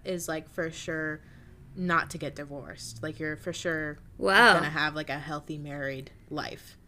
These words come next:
Speaker 1: Yeah,
Speaker 2: That's
Speaker 1: so
Speaker 2: cool.
Speaker 1: people look to get married there. I don't know where it
Speaker 2: So
Speaker 1: is, so don't ask
Speaker 2: culty,
Speaker 1: me.
Speaker 2: though.
Speaker 1: Yeah, it
Speaker 2: <laughs>
Speaker 1: is. Uh, so that's the legend of Saint Valentine's Day. So essentially, uh, Christian martyr, uh, turned saint,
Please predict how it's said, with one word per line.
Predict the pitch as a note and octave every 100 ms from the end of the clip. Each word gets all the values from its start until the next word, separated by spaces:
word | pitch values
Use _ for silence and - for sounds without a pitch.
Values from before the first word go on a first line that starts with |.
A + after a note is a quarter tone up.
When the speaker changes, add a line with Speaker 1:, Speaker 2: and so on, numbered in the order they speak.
| - - - - - - - - -
Speaker 1:
Yeah, | G3+
Speaker 2:
That's | - -
Speaker 1:
so | A3
Speaker 2:
cool. | G3 F3+
Speaker 1:
people | G3 G#3
look | G3 -
to | -
get | C#3+
married | D#3+ D#3+ D3 C#3
there. | C3+ D#3+ F3
I |
don't | G3 A3
know | A3+
where | A3 G#3
it | F#3+
Speaker 2:
So | B3+
Speaker 1:
is, | C4
so | B3+
don't | B3 G#3+
ask | G#3 -
Speaker 2:
culty, | G3
Speaker 1:
me. |
Speaker 2:
though. | F3+ F3 E3+ G3 - - - - - - - -
Speaker 1:
Yeah, | G3+ G3 F3+
it | F4 F4+ C4
Speaker 2:
<laughs> | E4
Speaker 1:
is. | C#4+ - - - - - -
Uh, | - A3+ A#3 C4 - - - -
so | A#3+
that's | A3+ C4
the | C4
legend | B3 A3+ A3 G3+
of | F#3+
Saint | - E3+
Valentine's | F3 E3 F3 E3 D#3
Day. | D#3+ D#3
So | - F#3
essentially, | F3+ F#3+ F#3+ F#3 E3+ E3 - - - -
uh, | E3 D#3 D3+ -
Christian | - - F#3 - E3 D#3
martyr, | D3 D3 D3+ D3 C#3+ C#3+ - - - -
uh, | D3 D3 C#3+
turned | - D3 C#3
saint, | - C3+ B2+ B2+ -